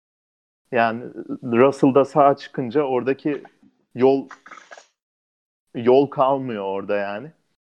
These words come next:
Ee, artı işte tam kuru lastik takmışlar. Tek bir çizgide kuru pist. Ondan çıktıkları anda ıslak zeminle, e, karşı karşıya geliyorlar.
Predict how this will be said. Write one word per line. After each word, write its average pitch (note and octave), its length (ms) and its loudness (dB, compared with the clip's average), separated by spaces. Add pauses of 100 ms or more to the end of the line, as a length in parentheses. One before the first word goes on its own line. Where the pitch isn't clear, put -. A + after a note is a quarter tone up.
(300)
Ee, B2+ 40 -8 (720)
artı B2+ 440 2
işte C3+ 400 2 (180)
tam C3+ 340 -2
kuru C3 240 -2
lastik C3 420 -4
takmışlar. B2 680 -4
Tek - 260 0
bir A2+ 60 -6
çizgide G#2 680 0 (440)
kuru G2+ 320 -4
pist. - 320 -8 (260)
Ondan B2 400 0
çıktıkları B2+ 600 0
anda A#2+ 300 0
ıslak - 340 -2
zeminle, A2 500 -4 (640)
e, G2+ 400 -2
karşı A2 280 0
karşıya A2+ 440 0
geliyorlar. G#2+ 720 2